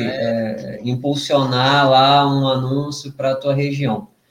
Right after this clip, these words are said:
Speaker 2: Então, ó, até criar a página, que você falou, criar a página, configurar, colocar as conf-, colocar tudo certinho lá no Facebook, porque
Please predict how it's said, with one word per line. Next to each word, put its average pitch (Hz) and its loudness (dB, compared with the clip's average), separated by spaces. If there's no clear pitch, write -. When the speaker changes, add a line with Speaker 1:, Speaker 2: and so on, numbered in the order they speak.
Speaker 2:
Então, 117 -4
ó, 127 4
até 143 4
criar 127 0
a 185 4
página, 131 2
que - -18
você 127 -10
falou, 113 -10
criar 107 -4
a 180 -2
página, 120 2
configurar, 143 -4
colocar 120 -2
as 135 -2
conf-, 151 -16
colocar 139 -2
tudo 196 -10
certinho 190 -4
lá 175 -6
no 170 -12
Facebook, 165 -10
porque 135 -4